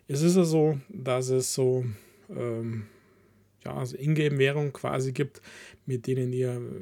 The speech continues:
eure vier Fähigkeiten, also die, die Stärke, Geschicklichkeit, den Umgang mit dem Bogen und die, die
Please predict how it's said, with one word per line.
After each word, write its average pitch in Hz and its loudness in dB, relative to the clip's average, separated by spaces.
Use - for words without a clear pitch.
eure 127 -4
vier 127 -2
Fähigkeiten, 131 -2
also 113 -4
die, 117 -4
die 117 -6
Stärke, 131 -2
Geschicklichkeit, 123 -4
den 127 -4
Umgang 127 -4
mit 123 -4
dem 120 -4
Bogen 127 0
und 120 -6
die, 120 0
die 120 -2